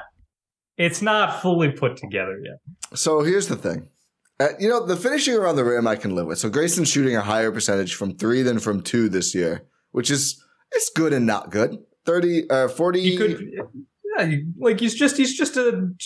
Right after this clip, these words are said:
Speaker 1: knockdown shooter type.
Speaker 2: Forty-two point six percent from three is his career best number. Forty-one point four percent from two is a career worst number. And it's not honestly on higher per game volume than the other seasons. So it's, like,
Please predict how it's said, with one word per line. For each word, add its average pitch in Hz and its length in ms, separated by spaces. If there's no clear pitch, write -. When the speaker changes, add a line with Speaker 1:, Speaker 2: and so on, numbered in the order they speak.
Speaker 1:
knockdown 262 480
shooter 262 340
type. - 360
Speaker 2:
Forty-two 170 720
point 147 300
six 135 340
percent 135 540
from 113 220
three 95 340
is 87 160
his 98 140
career 107 420
best 98 360
number. 85 520
Forty-one 135 600
point 110 260
four 117 280
percent 107 380
from 95 220
two 104 360
is 90 120
a 95 80
career 98 420
worst 127 420
number. 82 480
And 143 140
it's 147 120
not 247 220
honestly 143 400
on 117 100
higher 107 440
per 110 180
game 110 260
volume 98 360
than 107 140
the 92 120
other 101 120
seasons. 131 440
So 131 140
it's, 123 160
like, 135 200